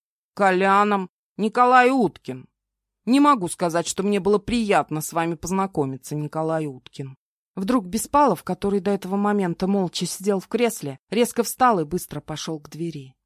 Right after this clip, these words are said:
"Я домой. Надо поговорить с Инной", бросил он на ходу. "Пойдем вместе", заявила я, быстро убрав пистолет в сумочку,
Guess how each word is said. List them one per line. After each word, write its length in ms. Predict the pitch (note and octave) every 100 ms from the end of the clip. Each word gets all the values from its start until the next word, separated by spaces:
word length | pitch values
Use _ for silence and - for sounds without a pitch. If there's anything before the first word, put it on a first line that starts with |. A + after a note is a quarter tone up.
| _
"Я 260 | E3 D#3+ F#3+
домой. 640 | G3 G#3 G3+ C#3+ G#2+ - _ -
Надо 260 | G3+ F#3+
поговорить 560 | F#3+ G3 G3+ G#3 G3+ -
с 200 | - G#3+
Инной", 520 | C#3+ B2 A#2 A#2 _ _ _
бросил 460 | D#3+ F#3 F3+ D3+
он 160 | D3+ D3+
на 80 | D3
ходу. 500 | - D#3+ C#3+ C#3 C3 _ _ _ _
"Пойдем 360 | A#3 B3+ D#4 A3
вместе", 680 | G#3 G#3 C3+ - - - _ -
заявила 480 | E3+ A#3 G#3+ A3
я, 280 | G#3+ G#3+ B3+
быстро 380 | F#3 E3+ - F#3
убрав 360 | G3 F3+ F3 -
пистолет 580 | - - G3 F#3+ F3+
в 60 | -
сумочку, 600 | - A#3 F#3+ - - C#3+